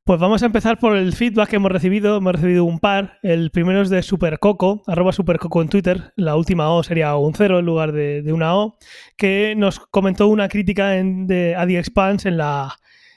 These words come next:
en la cuenta de Twitter. Nos decía que por qué no gustaba, eh, esa, esa serie, si tenía, eh, tenía muchas cosas de, de ciencia que, que no hacía bien y demás. Y bueno, estuvimos hablando un poquito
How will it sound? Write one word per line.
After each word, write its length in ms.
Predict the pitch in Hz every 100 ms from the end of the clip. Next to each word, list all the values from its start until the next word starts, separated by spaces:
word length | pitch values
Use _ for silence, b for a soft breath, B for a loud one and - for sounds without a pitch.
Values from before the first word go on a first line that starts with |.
| b
en 360 | 175 165 160 165
la 100 | 160
cuenta 300 | 180 185 180
de 100 | 170
Twitter. 420 | 208 220 208 240
Nos 220 | 208 180
decía 240 | 170 190
que 100 | 185
por 140 | 180 180
qué 80 | 190
no 80 |
gustaba, 640 | 180 180 190 180 170 175 190
eh, 300 | 165 156 156
esa, 340 | 160 165 156
esa 200 | 160 185
serie, 340 | 170 190 180 180
si 160 | -
tenía, 440 | 165 160 160 156 151 - _ _ _ _ -
eh, 580 | 165 156 151 147 143 147 _
tenía 220 | - 175
muchas 240 | 170 180 170
cosas 320 | 180 165 151
de, 460 | 175 165 156 151 151
de 120 | 156
ciencia 380 | 185 175 175 160
que, 300 | 156 147 143
que 80 | 147
no 80 | 143
hacía 200 | 160 143
bien 240 | 175 196
y 60 | 180
demás. 400 | 165 185 196 185
Y 20 |
bueno, 220 | 160 151
estuvimos 260 | 135 165 156
hablando 240 | 160 160
un 60 | 165
poquito 440 | 160 165 160 151